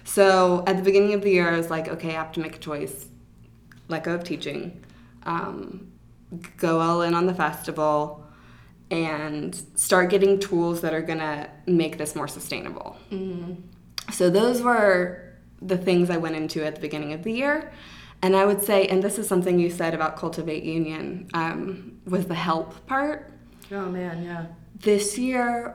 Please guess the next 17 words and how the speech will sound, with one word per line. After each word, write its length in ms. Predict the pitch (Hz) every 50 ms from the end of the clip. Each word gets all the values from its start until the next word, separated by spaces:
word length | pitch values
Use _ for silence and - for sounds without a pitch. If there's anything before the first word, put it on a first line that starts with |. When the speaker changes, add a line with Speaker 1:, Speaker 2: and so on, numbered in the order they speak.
| - -
Speaker 1:
one 280 | - 190 196 185 185 185
of 80 | 180
my 120 | 180 175 170
biggest, 960 | 165 165 - - 208 202 208 214 214 214 214 214 214 - - - - - - - - - 180 -
biggest 400 | - 185 180 180 185 180 180 - -
goals 360 | 185 170 165 160 160 165 -
was 300 | 170 160 156 - - -
to 720 | - - - 180 165 165 156 160 156 151 - - - - - - - -
learn 540 | - 185 175 175 175 170 170 170 165 170 175
how 380 | 165 170 170 165 156 160 160 160 - - -
to 400 | 170 160 156 151 151 151 - - - - - -
ask 600 | 160 156 151 156 175 202 - - - - - - - - -
and 340 | 170 160 151 151 151 147 139
let 220 | 147 143 - -
people 260 | - 147 143 139 139 143
help 260 | 139 143 - - -
me, 200 | - - - -